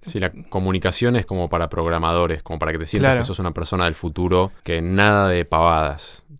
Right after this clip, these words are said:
Speaker 2: Exacto,
Speaker 1: el alimento
Speaker 2: claro.
Speaker 1: barato y rápido y óptimo.
Speaker 2: Claro, el, el paquete es lo más minimalista que podría ser.
Speaker 1: Sí.
Speaker 2: Es blanco con la, como el,
Speaker 1: Con
Speaker 2: el nombre dice
Speaker 1: tipografía
Speaker 2: Soylent.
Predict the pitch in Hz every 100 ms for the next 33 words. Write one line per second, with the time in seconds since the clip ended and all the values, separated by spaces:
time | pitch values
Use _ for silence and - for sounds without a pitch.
0 | - 135 92 147 90 87 98 107 101 110
1 | - 85 82 87 95 98 95 85 92 90
2 | 98 95 92 - 80 78 - 95 - -
3 | 90 95 - - - 147 131 123 127 127
4 | 147 139 131 131 170 160 143 143 135 135
5 | - - 156 135 139 139 143 139 131 131
6 | 139 - 135 123 131 135 123 143 139 147
7 | 78 85 - - - - 123 - - 151
8 | 135 143 151 151 151 143 131 127 123 123
9 | - _ - - 131 127 - - 139 135
10 | 127 123 127 127 135 139 147 147 135 120
11 | - 151 160 165 165